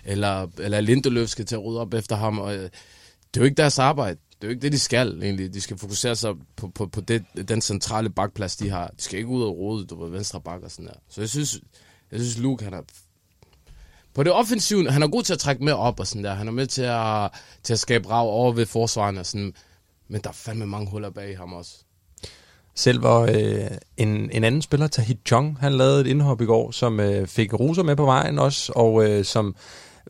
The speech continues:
Speaker 2: fik nogen til at pippe inde på de sociale medier, så jeg, om hvorvidt han kunne spille en venstre bak, på grund af den position, han havde dækket i kampen mod Lars Glins. Kunne du se ham som en, en mulig vikar på venstre bakken?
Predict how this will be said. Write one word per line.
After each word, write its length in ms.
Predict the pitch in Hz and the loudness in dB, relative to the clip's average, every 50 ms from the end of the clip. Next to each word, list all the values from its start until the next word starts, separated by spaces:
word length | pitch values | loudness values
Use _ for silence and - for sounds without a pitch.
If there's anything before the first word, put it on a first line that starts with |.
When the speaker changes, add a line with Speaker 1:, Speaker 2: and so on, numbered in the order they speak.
| - - | -16 -2
Speaker 2:
fik 180 | - - 117 101 | 2 4 4 6
nogen 200 | 110 127 170 170 | 6 4 4 4
til 80 | - | 2
at 80 | 165 147 | 2 2
pippe 280 | - - 170 156 - - | 2 2 2 2 2 2
inde 160 | 135 151 160 | 2 4 4
på 60 | 160 | 4
de 100 | 143 127 | 4 2
sociale 340 | - 127 113 139 139 143 143 | 2 2 2 4 4 4 4
medier, 280 | 139 143 143 - 139 | 2 2 2 0 -2
så 220 | 131 - 135 127 120 | 0 0 2 2 2
jeg, 100 | 113 110 | 2 2
om 260 | 107 110 - 123 123 | 2 4 4 2 2
hvorvidt 280 | 117 110 107 143 139 131 | 2 2 4 4 4 4
han 160 | 123 127 131 | 2 0 0
kunne 120 | - 131 | -2 -4
spille 280 | - - 127 123 143 151 | 0 2 2 2 4 2
en 100 | 135 113 | 2 2
venstre 240 | 123 143 - - 123 | 2 2 0 2 4
bak, 300 | - 113 139 - - - _ _ _ _ _ _ _ | 6 6 6 4 -2 -14 _ _ _ _ _ _ _
på 80 | - | 0
grund 180 | 107 117 120 117 | 0 2 2 2
af 100 | 113 98 | 2 2
den 220 | - 117 120 113 | 2 2 2 0
position, 420 | - - 113 98 98 123 127 135 123 | 0 -2 -2 0 2 0 2 2 0
han 100 | 123 110 | 0 0
havde 180 | 101 95 - | 0 0 0
dækket 260 | 113 127 131 135 120 110 | -2 -2 0 -2 -2 -2
i 220 | 104 104 101 104 - | -4 -4 -6 -4 -2
kampen 280 | 117 113 113 - 117 | 0 0 0 -2 -2
mod 120 | 117 117 110 | -2 0 0
Lars 180 | 107 107 - | 0 0 0
Glins. 420 | - 110 113 127 139 - - - - - - - - - - _ _ _ _ _ _ | 0 0 0 0 0 -2 -6 -6 -8 -14 -20 -20 -20 -20 -20 _ _ _ _ _ _
Kunne 140 | - - 190 | 4 8 8
du 100 | 143 170 | 8 8
se 200 | 147 180 - 139 | 6 4 4 6
ham 220 | 135 131 143 151 | 6 6 6 6
som 160 | 156 147 131 | 4 4 4
en, 380 | 123 113 110 104 101 98 - - - | 4 4 4 2 2 0 -2 0 2
en 120 | 107 117 | 4 6
mulig 280 | 123 135 156 160 160 135 | 6 6 6 6 4 2
vikar 320 | 117 - 127 127 139 139 | 2 2 4 2 2 2
på 80 | - 127 | 2 0
venstre 220 | 123 139 - - | 0 0 0 0
bakken? 260 | - 139 131 127 120 | 0 0 0 -2 -4